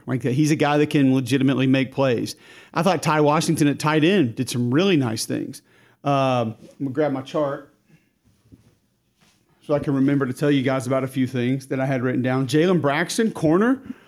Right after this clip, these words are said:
um, had a couple really big plays in this game. Looked really good. So, I mean, I think when you're talking about younger guys doing some things for this team,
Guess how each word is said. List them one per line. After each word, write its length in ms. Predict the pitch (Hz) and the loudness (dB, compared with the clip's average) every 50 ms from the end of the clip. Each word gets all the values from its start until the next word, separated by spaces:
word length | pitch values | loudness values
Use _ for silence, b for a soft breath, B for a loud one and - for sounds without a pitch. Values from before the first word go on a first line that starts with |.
| B B B B | B B B B
um, 720 | 139 143 139 135 135 131 131 127 127 120 120 120 - - | 0 0 2 2 2 2 2 2 2 2 2 2 0 0
had 160 | 170 151 165 156 | 0 0 2 0
a 40 | |
couple 320 | - - 202 214 233 233 175 | 2 0 0 2 2 2 2
really 280 | 143 135 170 226 330 294 | 2 4 4 4 4 4
big 280 | 190 135 147 131 110 | 4 4 2 0 0
plays 340 | - - 139 123 117 117 104 | 0 0 0 2 2 2 0
in 120 | 123 120 113 | 0 0 0
this 140 | 110 107 | 0 -2
game. 240 | - - 120 107 95 | -2 -4 -4 -4 -2
Looked 180 | - 147 131 - | -4 -4 -4 -2
really 260 | 123 143 175 175 160 | -2 0 2 2 2
good. 380 | 139 131 175 202 170 131 - - | 2 2 2 2 2 0 -2 0
So, 120 | - 160 | 0 0
I 180 | 151 143 - 151 | 0 0 0 2
mean, 120 | 156 156 | 2 2
I 60 | 151 | 2
think 220 | 147 175 226 233 - | 2 0 0 0 2
when 140 | 214 185 | 2 4
you're 120 | 165 156 151 | 4 2 2
talking 380 | - - 185 185 185 185 175 | 2 2 0 0 2 0 0
about 300 | 156 135 147 143 135 - | 2 2 2 0 0 0
younger 420 | 135 131 127 139 151 170 160 151 139 | 0 2 2 4 4 4 4 2 2
guys 420 | 127 135 135 147 151 147 139 131 113 | 2 0 0 0 0 0 0 -2 -2
doing 280 | 104 143 143 147 139 | 0 2 2 2 2
some 160 | - 135 127 | 0 -2 -2
things 300 | 123 - 139 139 135 131 | -2 0 0 0 0 0
for 140 | 131 - 131 | -2 -4 -8
this 200 | 113 120 113 - | -6 -6 -6 -8
team, 560 | - - 220 233 220 185 160 156 147 147 147 | -4 -2 0 2 2 2 2 2 2 0 -4